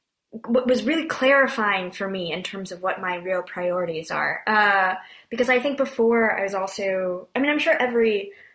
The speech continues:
millennial, Gen Z, young person, and maybe, uh, maybe people of all ages are like this, but I think this is such a specifically, like, young millennial grind of feeling like you have to be working all the time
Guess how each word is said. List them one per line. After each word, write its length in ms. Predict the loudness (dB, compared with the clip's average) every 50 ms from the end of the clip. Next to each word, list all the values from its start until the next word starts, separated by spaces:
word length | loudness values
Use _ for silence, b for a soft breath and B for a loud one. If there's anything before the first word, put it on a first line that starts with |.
| B B B B -6
millennial, 520 | -4 -2 -2 -2 -2 -2 -2 -2 -2 -2
Gen 280 | -2 -2 -2 -2 -2 -4
Z, 480 | -6 -4 -4 -4 -4 -4 -6 -8 -8 -8
young 200 | -8 -8 -8 -8
person, 420 | -6 -6 -4 -4 -4 -6 -6 -6 -6
and 160 | -6 -4 -2
maybe, 640 | 0 0 2 2 2 2 2 0 -2 -6 -14 -14 _ -8 -6 -6 -6
uh, 80 | -8 -8 -10 -16 _ _ _ -20 _ _ _ _ -2
maybe 260 | 0 2 2 2 2
people 260 | 0 0 -2 0 2
of 160 | 2 2 2 2 2 2
all 120 | 4 4
ages 340 | 4 2 2 0 -2 -2 0
are 80 | 2 2
like 140 | 2 0 0
this, 140 | -2 -4
but 100 | -2 -2
I 40 | -2
think 220 | 0 0 -2 0 0
this 180 | 0 0 0
is 120 | -2 -2 -2
such 180 | -2 -2 0
a 80 | 0 -2
specifically, 880 | -2 -2 -4 -6 -4 -4 -2 -2 -2 -2 -2 0 0 0 0 -2 -4 B B B B B B B
like, 240 | 0 0 0 0 0
young 240 | 0 2 4 4 4
millennial 520 | 6 4 4 4 2 2 2 2 2 0
grind 540 | 0 0 0 2 2 2 2 2 2 2 2
of 160 | 0 0 0
feeling 360 | -4 -4 -2 0 0 0 0
like 180 | -2 -4 -2 -2
you 60 | -4
have 80 | -4 -4
to 60 | -4
be 100 | -6 -4
working 400 | -2 -2 -4 -4 -4 -6 -8 -8 -6 -4
all 320 | -2 0 0 2 2 2
the 120 | 2 2 0
time 580 | 0 -2 -2 0 0 2 2 2 2 0 -2